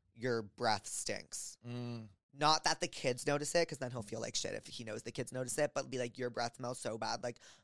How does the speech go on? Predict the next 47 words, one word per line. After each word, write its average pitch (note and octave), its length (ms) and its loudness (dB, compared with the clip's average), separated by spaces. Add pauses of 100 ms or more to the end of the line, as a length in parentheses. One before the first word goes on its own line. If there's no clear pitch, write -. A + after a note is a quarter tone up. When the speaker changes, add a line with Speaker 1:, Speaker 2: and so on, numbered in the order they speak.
(180)
Speaker 1:
fix - 220 2
it C#3+ 180 4
before B2+ 320 2
the A#2 100 0
kids A2+ 240 -4
notice - 280 -6
it." F2 100 -8
Just, - 180 -4
like, B2+ 120 0 (140)
lie A2+ 200 -2
to - 80 -8
him. - 140 -14 (340)
Speaker 2:
Yeah, A#2+ 360 4
I E3 120 8
feel F#3+ 160 6
like C3+ 240 4
if A#2 120 2
it D3 60 4
was B2 120 2
my B2+ 160 6
dad, D3 200 8
I'd A#2 100 4
just A2 100 -8
be A#2 60 0
like, G#2 120 -2
"Dad, G#2+ 280 2
your A2 80 0
shit A#2 180 0 (100)
stinks, - 600 -4
bro. F2+ 320 0 (160)
Go G#2+ 180 -2
fucking - 340 -4 (220)
eat A2+ 140 0
a G#2+ 40 -2
toothbrush." G#2 380 0
Speaker 1:
Oh, - 40 2
I F#3+ 120 6
don't G#3 160 0
know F#3 160 0
if F3 80 -2
I F3 80 6
would D#3 160 2
say D3+ 180 -2
that. C3 120 2 (100)
I D3+ 60 2
would D#3+ 100 -2
Speaker 2:
You - 40 -12